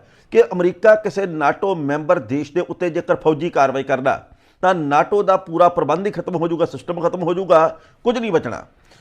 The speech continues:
ਫਰਾਂਸ, ਜਰਮਨੀ, ਇਟਲੀ, ਪੋਲੈਂਡ, ਸਪੇਨ ਤੇ ਬ੍ਰਿਟੇਨ ਦੇ ਨੇਤਾਵਾਂ ਨੇ ਸਾਫ਼ ਕਿਹਾ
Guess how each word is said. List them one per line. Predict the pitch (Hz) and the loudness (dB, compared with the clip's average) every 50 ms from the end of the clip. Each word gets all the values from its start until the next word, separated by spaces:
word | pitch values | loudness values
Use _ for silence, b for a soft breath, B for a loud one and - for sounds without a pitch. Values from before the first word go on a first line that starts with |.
| b - | b -6
ਫਰਾਂਸ, | - 185 165 160 170 185 214 220 - 220 | 0 2 4 4 4 2 0 -2 -4 -6
ਜਰਮਨੀ, | 214 131 156 151 160 170 180 185 190 208 208 - - | -4 0 0 0 0 0 -4 -6 -6 -6 -8 -8 -10
ਇਟਲੀ, | 165 - 185 196 196 208 202 | -12 -10 -10 -8 -8 -8 -8
ਪੋਲੈਂਡ, | - 180 175 175 180 175 180 185 185 180 | -6 -4 -2 0 2 2 2 2 2 -2
ਸਪੇਨ | - 190 180 - 170 160 165 170 170 | -8 -8 -6 -4 -2 -2 -2 -2 -4
ਤੇ | 170 180 170 | -4 -4 -4
ਬ੍ਰਿਟੇਨ | 139 131 131 - 151 156 156 151 | -4 -4 -4 -4 -4 -4 -4 -2
ਦੇ | 165 | -4
ਨੇਤਾਵਾਂ | 160 165 160 151 139 139 147 151 | -4 -2 0 0 0 0 0 -2
ਨੇ | 151 | -6
ਸਾਫ਼ | 131 - 123 127 131 - | -4 -2 -2 -2 -2 -2
ਕਿਹਾ | - 170 170 165 185 214 220 | -2 0 0 0 0 -2 -4